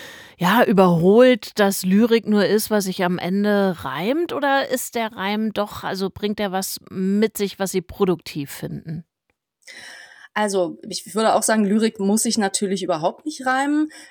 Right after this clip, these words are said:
Speaker 2: Ähm, ich finde aber, also grad in Deutschland gab's immer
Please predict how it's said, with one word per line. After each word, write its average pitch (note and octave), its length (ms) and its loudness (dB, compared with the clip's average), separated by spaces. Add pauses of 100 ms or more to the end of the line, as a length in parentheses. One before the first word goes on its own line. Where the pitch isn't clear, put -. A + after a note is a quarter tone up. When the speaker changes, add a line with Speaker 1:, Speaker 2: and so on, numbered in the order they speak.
(120)
Speaker 2:
Ähm, F#3 260 -6
ich F3+ 140 -8
finde A#3+ 320 0
aber, G3+ 420 -2
also F#3+ 220 -4
grad G3 220 -4
in F#3 140 -8
Deutschland A#3 580 -4
gab's G#3+ 300 -4
immer A3 440 -4